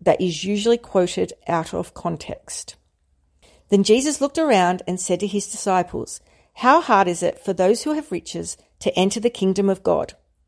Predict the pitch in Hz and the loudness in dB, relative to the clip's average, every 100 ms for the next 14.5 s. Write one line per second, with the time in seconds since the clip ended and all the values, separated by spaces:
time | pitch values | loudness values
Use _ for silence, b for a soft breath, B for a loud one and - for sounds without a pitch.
0 | _ _ _ _ _ _ - 185 180 - | _ _ _ _ _ _ 0 0 0 4
1 | 185 226 294 - 254 277 - 165 - - | 4 4 2 2 2 2 -2 -4 -6 -12
2 | - _ _ 170 165 - - - - - | -16 _ _ -6 -6 -4 -4 -4 -8 -14
3 | - _ _ _ _ _ - 175 175 - | -16 _ _ _ _ _ -2 0 0 -2
4 | - - 160 156 202 - 156 - - - | -10 -6 -4 -4 -8 -8 -10 -10 -10 -10
5 | - _ _ _ _ _ _ 240 320 302 | -12 _ _ _ _ _ _ 4 6 6
6 | - - 214 277 427 466 427 285 233 233 | 4 -2 0 4 6 6 2 2 2 2
7 | - 185 - 202 - - 269 208 - 180 | 0 -6 -4 -4 -4 -4 -4 -4 -2 -2
8 | 185 - 240 311 - - - - _ _ | 0 0 0 -2 -2 -6 -6 -14 _ _
9 | _ 220 220 - - - 262 240 240 240 | _ 2 2 -2 -8 -6 -6 0 2 2
10 | 233 269 381 - - 233 - 277 - 285 | 0 0 -2 -4 -4 -6 -4 -6 -6 -8
11 | 294 - 214 208 196 - 208 254 - - | -8 0 0 2 -4 2 4 4 -2 -8
12 | - - - - b b b b - 208 | -8 -12 -16 -20 b b b b 2 4
13 | - 202 214 - 330 - 269 - 294 - | 2 2 0 0 -6 -6 -4 -4 -4 -2
14 | 208 160 131 123 | -2 0 -2 -6